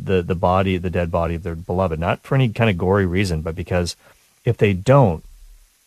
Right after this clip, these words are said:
very often what happens is in their grief, people think the person is still alive, like Elvis is still alive, that sort of thing. So it's actually psychologically kind of important, but,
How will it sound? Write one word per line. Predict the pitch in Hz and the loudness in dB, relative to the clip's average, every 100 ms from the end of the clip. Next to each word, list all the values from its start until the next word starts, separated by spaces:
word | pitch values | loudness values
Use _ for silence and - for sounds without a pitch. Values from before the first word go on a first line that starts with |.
| _ _ _ - | _ _ _ -6
very | 107 110 123 | 0 4 4
often | 110 123 | 4 2
what | 104 | 0
happens | 90 90 92 90 | 0 -2 -2 -6
is | - 95 | -6 -4
in | 107 | 0
their | 113 110 | 2 2
grief, | 101 104 95 - | 2 0 0 -2
people | 110 110 | 0 0
think | 113 104 | 0 -2
the | - | -4
person | 95 90 87 | -4 -4 -4
is | 76 | -6
still | 90 78 | -4 -4
alive, | 73 69 - - _ _ _ _ _ _ - | -4 -8 -14 -20 _ _ _ _ _ _ -14
like | 85 - | -12 -6
Elvis | 85 82 82 85 | -4 -2 -4 -8
is | |
still | - 80 | -8 -6
alive, | 71 69 64 | -6 -8 -10
that | 69 71 | -12 -10
sort | 85 | -8
of | 76 | -8
thing. | 76 - - | -10 -14 -6
So | 113 98 | -2 -2
it's | 107 151 | 0 0
actually | 190 170 | 0 0
psychologically | - 117 104 101 - 82 | 0 2 4 2 0 -6
kind | 92 | -4
of | 76 | -6
important, | 73 76 - | -8 -10 -8
but, | 90 | -8